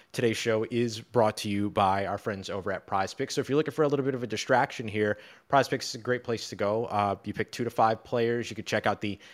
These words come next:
N B A, for instance, which has, you know, several games ongoing. Um, a whole bunch of different competition that's starting to heat up there. So you're looking for just, like, a little something to take your mind off of stuff, head over to Prize Picks.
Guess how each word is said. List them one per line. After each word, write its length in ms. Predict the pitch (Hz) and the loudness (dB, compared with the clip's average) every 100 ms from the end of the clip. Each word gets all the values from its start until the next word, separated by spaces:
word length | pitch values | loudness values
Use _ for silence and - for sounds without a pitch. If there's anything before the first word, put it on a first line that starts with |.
| - | -6
N 140 | 120 120 | -4 -2
B 160 | 107 | 0
A, 180 | 107 113 | 0 0
for 160 | 113 117 | -2 -4
instance, 400 | 110 - 110 - | -4 -6 -6 -6
which 100 | 104 | -2
has, 260 | 104 98 - - _ | -2 -2 -10 -20 _
you 80 | 101 | -4
know, 60 | 92 | -2
several 320 | 107 104 110 | -2 -2 -2
games 380 | 104 107 107 104 | -2 -2 -4 -4
ongoing. 720 | 98 107 95 101 104 101 101 - - _ | -4 -6 -6 -4 -4 -6 -10 -14 -20 _
Um, 420 | 92 90 90 82 - | 2 4 4 0 -10
a 260 | 87 92 82 | -10 -8 -4
whole 140 | 110 | -2
bunch 200 | 110 104 | -2 -4
of 40 | 107 | -4
different 220 | 104 101 | -6 -4
competition 480 | 104 98 110 - 107 | -4 -2 -4 -4 -6
that's 140 | 95 | -2
starting 240 | 113 101 | -2 -2
to 40 | 95 | -4
heat 180 | 87 101 | -4 -6
up 160 | 95 | -6
there. 320 | 98 95 95 | -4 -2 -2
So 180 | 95 104 | -2 -2
you're 60 | 90 - - | -4 -8 -4
looking 180 | 135 127 | 0 0
for 100 | - | 0
just, 180 | 131 127 | 0 4
like, 140 | 139 | 4
a 40 | 127 | 6
little 200 | 123 143 | 4 4
something 300 | - 135 143 | 4 4 2
to 60 | |
take 200 | 123 135 | 4 2
your 80 | 131 | 2
mind 320 | 123 120 127 | 2 4 4
off 180 | 123 113 | 4 2
of 80 | 117 | 0
stuff, 220 | - 117 | 0 2
head 80 | 123 | 2
over 180 | 120 123 | 4 2
to 60 | 110 | 4
Prize 320 | 113 110 - | 4 4 4
Picks. 300 | 113 104 | 0 0